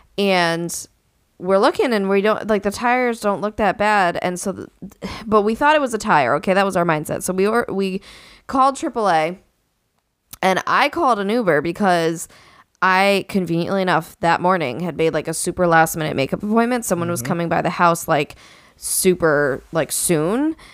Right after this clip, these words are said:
Speaker 1: And so with us waiting for triple A and then bringing Missy to the groomer late, I was not gonna make it. And so I had to Uber back.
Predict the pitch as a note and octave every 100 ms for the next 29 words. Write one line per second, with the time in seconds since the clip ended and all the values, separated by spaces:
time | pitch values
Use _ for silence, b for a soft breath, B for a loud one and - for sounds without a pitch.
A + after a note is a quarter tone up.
0 | B - F#3 F#3 - F#3+ F3 E3+ E3 -
1 | F3+ F3 F3 F3+ E3 E3 E3+ F3+ E3 E3
2 | F3 D#3 - E3 D3 - E3+ E3 D#3+ D#3+
3 | D#3 D#3+ D#3 E3+ E3+ D#3+ D3+ E3 E3 D3
4 | D3 F#3+ E3+ C3+ - - D#3 F3 - -
5 | - D3+ G2+ E2+ F3+ A3 E3+ C3 - B
6 | B B B - F3+ F#3 F#3+ F3 G3+ G#3+
7 | G3+ F3 F#3+ F#3 D#3 D#3 D#3 E3+ C4+